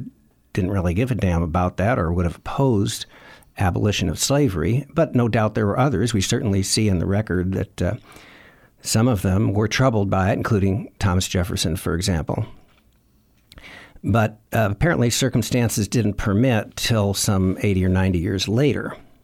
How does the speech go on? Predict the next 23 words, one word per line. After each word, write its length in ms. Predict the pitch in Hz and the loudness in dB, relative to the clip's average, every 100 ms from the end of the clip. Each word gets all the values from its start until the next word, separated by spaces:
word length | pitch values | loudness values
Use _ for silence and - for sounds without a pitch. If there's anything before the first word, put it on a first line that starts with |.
| _ - - - - - _ _ _ | _ -20 -20 -20 -20 -20 _ _ _
And 260 | - 98 98 | -2 0 0
at 120 | - | 2
that 220 | 87 95 | 0 2
point, 280 | 127 127 120 | 0 2 2
I 100 | 110 | 2
have 260 | 113 120 113 | 2 0 0
to 80 | 143 | -4
think 340 | - 123 - | 0 -2 0
that, 340 | 95 104 - | -4 -4 -4
uh, 240 | 104 98 92 - | -2 0 -2 -4
since 380 | - - 107 - | -10 -4 -4 -4
all 240 | - 107 101 | 0 2 2
of 80 | |
the 100 | 92 | 2
original 540 | 92 104 101 92 90 98 | 2 0 0 0 0 -2
signers 520 | - 110 95 90 85 | -2 0 2 0 -2
of 100 | 101 | -4
the 100 | 92 | -4
document 640 | 90 101 101 - 80 90 | -2 -2 0 -2 -2 -4
were, 340 | - 90 85 - - - - - - - _ - | -4 -2 -2 -6 -20 -20 -20 -20 -20 -20 _ -6
uh, 360 | 107 87 80 - - - | 0 0 0 -4 -12 -20
deceased, 760 | - 95 - 185 143 107 - - | -4 -2 0 2 4 2 -2 -2
that 160 | 110 | -4